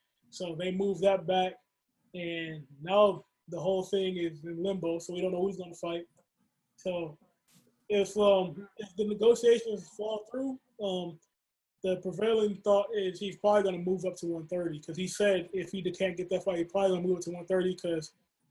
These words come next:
he was, he did wanna fight Oscar Valdez, that is at one thirty now, that was at one twenty-six. And once Shakur Stevenson became mandatory, he moved up immediately.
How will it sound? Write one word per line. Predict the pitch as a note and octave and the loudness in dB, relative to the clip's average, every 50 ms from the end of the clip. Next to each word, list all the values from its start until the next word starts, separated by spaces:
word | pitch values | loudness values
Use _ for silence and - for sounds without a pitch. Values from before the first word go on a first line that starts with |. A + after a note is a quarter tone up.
| _ _ _ | _ _ _
he | - G#3 G#3 | -2 2 4
was, | G#3 A3 A3+ A#3+ A3+ A3+ - - - | 6 8 8 8 6 2 -4 -6 -4
he | G#3+ G#3+ | -2 2
did | E3+ A3 B3+ B3+ | 4 6 6 8
wanna | A#3+ A3+ G#3+ G#3 | 6 6 6 4
fight | - - G#3+ G#3 | 4 6 6 6
Oscar | G3 F#3+ F#3+ G3+ G3+ - G#3+ F3+ D#3 D#3 D#3+ - - | 6 4 2 0 0 0 -2 -2 -2 -6 -10 -8 0
Valdez, | - G3 G3+ G#3 G3+ F#3 F#3+ F#3+ G3 G3+ G3+ G3+ - _ - | 2 6 6 6 6 6 6 6 6 4 2 0 -4 _ -2
that | F#3+ F3+ E3+ | -2 -2 0
is | E3+ | 0
at | F#3 F#3 | 0 0
one | F3 F3+ F#3 | 0 -2 0
thirty | F#3 F#3+ F#3 F3+ E3+ | 0 2 2 2 2
now, | F3 F#3 F3+ F#3 | 0 0 0 0
that | F3+ F3 | 0 0
was | E3+ E3 D#3+ E3 | 0 -2 -2 -2
at | E3+ E3 | -4 -2
one | E3 F3 F3+ | -2 -2 -2
twenty-six. | F3+ - F#3+ F3+ F3 - - F#3+ F#3+ F#3 - - _ _ _ _ _ _ _ _ _ _ _ - | -2 -2 -2 -2 -2 0 0 0 0 -2 -6 -12 _ _ _ _ _ _ _ _ _ _ _ 0
And | F#3 F#3 F#3 F#3 F3+ F3+ F3 E3+ F3+ F#3 E3+ | 2 2 2 2 2 0 -2 -4 -6 -6 -2
once | E3 F3+ G#3 G#3+ G#3 G#3 | 2 4 4 4 2 0
Shakur | G#3 E3+ D#3 - - G#3 - A3+ A3+ A#3 | -4 -6 -2 -2 -2 0 2 4 4 4
Stevenson | A3 - A#3 A3+ G#3 F#3+ G#3+ G3+ | 4 2 0 -2 0 0 0 -2
became | G3 - G#3+ A3 G#3+ F#3 G3+ | -2 -2 0 2 2 4 4
mandatory, | G#3 G#3+ A3+ A3 - - A#3 A3+ A3+ A3 G#3+ | 4 4 4 2 2 2 4 4 4 4 2
he | G#3 G3+ F#3+ | 0 0 0
moved | F#3 G3+ G#3+ G#3+ G3 F3+ G#3 | 2 2 2 2 4 6 6
up | G3+ F#3 - - | 6 6 4 -2
immediately. | F#3+ G3 G3+ G3 G#3 G#3 F#3+ F3+ D#3 D3+ C#3 | -4 -2 0 2 2 2 2 0 -2 -6 -10